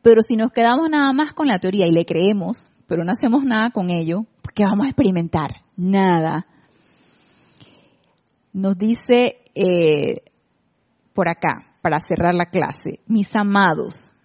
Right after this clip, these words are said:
eso que yo soy cargando en su mundo emocional esta noche produciría una descarga eterna de toda limitación finan-, de toda limitación financiera para siempre. Si tan solo ustedes lo aceptaran a plenitud.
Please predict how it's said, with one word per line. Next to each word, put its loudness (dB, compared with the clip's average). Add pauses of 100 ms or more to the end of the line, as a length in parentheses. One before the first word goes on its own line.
(380)
eso -2
que 0
yo -4
soy -6
cargando -2
en 0
su -8
mundo -4
emocional -4
esta -6
noche -6 (340)
produciría -2
una -2
descarga -6
eterna 2
de -2
toda -2
limitación -4
finan-, -6
de -2
toda 0
limitación -2
financiera -4
para -6
siempre. -12 (520)
Si 0
tan 0
solo 0
ustedes -4
lo 0
aceptaran -4
a -4
plenitud. 0